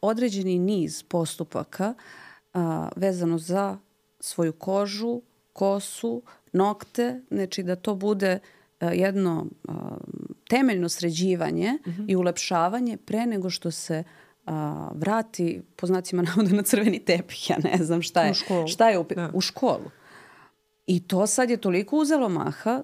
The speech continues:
Speaker 1: gde su, to je sad onako jedno opterećenje za te devojčice. Mislim, one se kao raduju tome, ali, mislim, to zaista smatram da nije normalno.
Speaker 2: Dobro, devojčice vole, ja sam uvek volela to, ne znam,
Speaker 1: To je
Speaker 2: ono,
Speaker 1: sve u
Speaker 2: šminka
Speaker 1: redu,
Speaker 2: i sve to. Ja
Speaker 1: ali
Speaker 2: sam
Speaker 1: ne
Speaker 2: bila
Speaker 1: sa
Speaker 2: fascinirana, mama ima karmin i
Speaker 1: Deset
Speaker 2: tako
Speaker 1: i
Speaker 2: dalje, ali,
Speaker 1: dvanaest i
Speaker 2: ali
Speaker 1: trinaest godina
Speaker 2: Tako je.
Speaker 1: da, da se ti opteretiš, da ideš na nadogradnju,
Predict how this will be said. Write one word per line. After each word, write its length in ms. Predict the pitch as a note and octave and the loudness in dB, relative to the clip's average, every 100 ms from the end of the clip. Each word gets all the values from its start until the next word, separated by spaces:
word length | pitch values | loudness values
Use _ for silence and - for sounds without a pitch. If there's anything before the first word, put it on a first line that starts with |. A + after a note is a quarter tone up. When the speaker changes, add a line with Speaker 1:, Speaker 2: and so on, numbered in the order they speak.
| F#3+ | -2
Speaker 1:
gde 160 | D#3+ | -2
su, 420 | D#3 - F#3 E3+ E3 | -2 -4 -4 -4 -8
to 140 | - | -12
je 60 | B2+ | -10
sad 320 | - D#3 D3 | -6 -6 -2
onako 320 | D3 C3+ - | -2 -2 -2
jedno 180 | D3 F3 | 2 2
opterećenje 640 | E3 F3+ E3+ - F#3+ C4+ | 2 0 0 2 2 2
za 120 | G#3 D#3+ | 2 0
te 140 | F#3 | 0
devojčice. 380 | E3+ D#3 D#3+ - | 2 2 0 -2
Mislim, 220 | G3 E3+ | -4 -2
one 120 | D#3 | -2
se 120 | D#3+ | -4
kao 200 | E3+ E3 | -4 0
raduju 400 | D#3 B3 A#3 D3 | 4 4 4 -2
tome, 300 | D#3 D3+ E3 | -2 -2 2
ali, 180 | F#3+ F3 | 2 2
mislim, 320 | D3+ C#3+ - - | -2 -6 -14 -10
to 140 | C#3+ | -6
zaista 600 | C#3+ - D3 - E3+ F3 - - - _ | -6 -6 -6 0 0 0 -4 -20 -20 _
smatram 440 | - D3+ - D#3+ | -10 -10 0 2
da 80 | F#3 | 4
nije 200 | F#3+ G#3 | 4 4
normalno. 420 | A3+ G3+ E3 - | 4 4 2 0
Speaker 2:
Dobro, 180 | - G4 | 2 2
devojčice 840 | F3 F#3 E3 E3+ A#3 G#4+ G#4+ - | 2 0 0 0 0 0 -2 -2
vole, 420 | A#3 F3+ G#3 B3 F#3 | -2 0 2 2 2
ja 220 | E3+ F#3+ | 0 0
sam 220 | - A3 | -2 -4
uvek 400 | G3+ G3+ G3 - | -4 -2 -4 -4
volela 460 | F3+ F3 E3+ D#3 D3 | -2 0 0 -2 -4
to, 280 | D3 D3 | -6 -6
ne 260 | C#3+ C#3+ D3 | -6 -6 -6
znam, 180 | - D3+ | -6 -6
Speaker 1:
To 100 | C#3+ | -2
je 40 | |
Speaker 2:
ono, 100 | D3 D#3 | 2 2
Speaker 1:
sve 180 | G#3+ A3+ | 6 6
u 60 | |
Speaker 2:
šminka 140 | A#3+ A#3 | 6 6
Speaker 1:
redu, 300 | G#3 G#3+ F3 | 4 4 2
Speaker 2:
i 60 | |
sve 200 | E3 G3 | 0 -2
to. 120 | F3 | 0
Ja 20 | F3 | 2
Speaker 1:
ali 120 | E3+ | 4
Speaker 2:
sam 100 | E3+ | 4
Speaker 1:
ne 60 | |
Speaker 2:
bila 180 | G3+ A3+ | 4 4
Speaker 1:
sa 140 | A3 B3+ | 4 4
Speaker 2:
fascinirana, 800 | A3+ A3+ B3 A#3 A3+ G#3+ G#3 G3+ | 2 2 0 0 0 0 0 0
mama 340 | G3+ F#3 F#3 | 0 0 0
ima 280 | F3+ F3+ F3 | -2 -2 -4
karmin 520 | E3+ E3+ E3 D#3+ E3+ | -6 -4 -2 -2 0
i 100 | E3+ | 4
Speaker 1:
Deset 220 | A3 A#3 E3+ | 6 6 4
Speaker 2:
tako 120 | G#3 | 4
Speaker 1:
i 40 | |
Speaker 2:
dalje, 160 | G3+ F#3 | 4 6
ali, 80 | F3+ | 6
Speaker 1:
dvanaest 380 | F3 F3 F#3 | 6 4 4
i 40 | G3 | 4
Speaker 2:
ali 160 | F#3+ | 2
Speaker 1:
trinaest 340 | G3+ A#3+ B3+ G#3 | 4 4 2 2
godina 420 | A3 A3+ C4+ D4 | 2 4 4 4
Speaker 2:
Tako 180 | B3 G3 | 4 0
je. 120 | - | 0
Speaker 1:
da, 160 | F#3+ G3 | 2 0
da 180 | G3 G3 | 2 -2
se 120 | G3+ | -2
ti 200 | - C4 | 2 2
opteretiš, 540 | B3 A3 A#3+ C4+ A3+ | 2 2 2 2 0
da 100 | G3 | 0
ideš 240 | A#3 A#3+ - | -2 0 0
na 80 | |
nadogradnju, 720 | G3 F#3+ F#3 F3+ G3+ A#3+ G3+ | 2 2 0 0 0 0 0